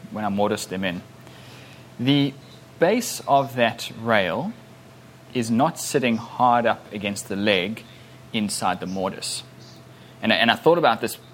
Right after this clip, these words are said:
more during this project because of how heavy the tabletop was. But if you picture the, the, the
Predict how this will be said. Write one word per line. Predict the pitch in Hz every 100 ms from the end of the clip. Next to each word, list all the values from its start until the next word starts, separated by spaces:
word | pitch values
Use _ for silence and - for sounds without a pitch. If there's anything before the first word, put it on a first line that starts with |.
| -
more | 117 123 127 123 113
during | - 110
this | 113
project | 117 117 104 95
because | - - 117
of | 107 -
how | 107 95
heavy | - 110 98
the | -
tabletop | - 113 107 - 90 -
was. | 85 73 - - - - - -
But | 123
if | -
you | 127
picture | 208 208 220
the, | 175 135 -
the, | 113 110 101 101 - 107
the | 107 98